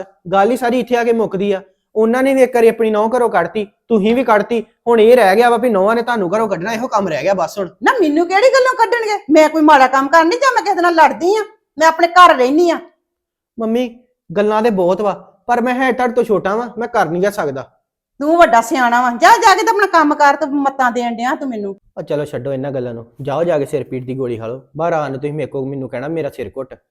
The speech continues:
Speaker 2: ਤੈਨੂੰ ਕਾਹਦਾ ਸਿਰ ਘੁੱਟਣ ਨੂੰ ਕਹਿਣਾ ਵਾ? ਖਾਣੀ ਪੈਣੀ ਆ, ਜਿੰਨਾ ਸਿਰ ਉਹ ਮੇਰਾ ਖਾ ਗਈ ਖਲੋਤੀ ਦਾ। ਮੈਂ ਨਹੀਂ ਧਾਨੀ ਆ ਵੀ ਇਹ ਸੁਣਦੇ ਉਹਦੀਆਂ। ਚੱਲ ਖਾਣੀ ਆ ਗੋਲੀ, ਕੀ ਕਰਨਾ ਵਾ।
Speaker 1: ਉੱਦਾਂ ਜਿੱਦਾਂ ਮਰਜ਼ੀ ਆ ਨਾ, ਕੀਤਾ ਤੇ ਤਾਈ ਨੇ ਗਲਤੀ ਆ। ਮੰਮੀ ਗਾੜੀ ਇੰਨਾ ਨਹੀਂ ਬੋਲਣਾ ਚਾਹੀਦਾ।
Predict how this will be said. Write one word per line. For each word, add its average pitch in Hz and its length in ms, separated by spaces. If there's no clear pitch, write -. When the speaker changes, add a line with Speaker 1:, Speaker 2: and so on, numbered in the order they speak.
Speaker 2:
ਤੈਨੂੰ 359 320
ਕਾਹਦਾ 330 260
ਸਿਰ 349 280
ਘੁੱਟਣ 330 220
ਨੂੰ 277 120
ਕਹਿਣਾ 269 240
ਵਾ? 233 80
ਖਾਣੀ 277 360
ਪੈਣੀ 233 360
ਆ, 233 80
ਜਿੰਨਾ 285 260
ਸਿਰ 285 220
ਉਹ 254 100
ਮੇਰਾ 269 200
ਖਾ 254 220
ਗਈ 214 200
ਖਲੋਤੀ 214 380
ਦਾ। 202 160
ਮੈਂ 277 120
ਨਹੀਂ 349 120
ਧਾਨੀ 262 420
ਆ 214 80
ਵੀ 254 120
ਇਹ 269 140
ਸੁਣਦੇ 240 360
ਉਹਦੀਆਂ। 214 320
ਚੱਲ 311 180
ਖਾਣੀ 262 480
ਆ 247 100
ਗੋਲੀ, 226 220
ਕੀ 226 160
ਕਰਨਾ 180 360
ਵਾ। 190 100
Speaker 1:
ਉੱਦਾਂ 165 260
ਜਿੱਦਾਂ 151 220
ਮਰਜ਼ੀ 147 360
ਆ 175 60
ਨਾ, 175 140
ਕੀਤਾ 196 280
ਤੇ 202 80
ਤਾਈ 190 240
ਨੇ 185 80
ਗਲਤੀ 156 360
ਆ। 127 120
ਮੰਮੀ 208 280
ਗਾੜੀ 208 180
ਇੰਨਾ 175 180
ਨਹੀਂ 180 140
ਬੋਲਣਾ 170 300
ਚਾਹੀਦਾ। 131 360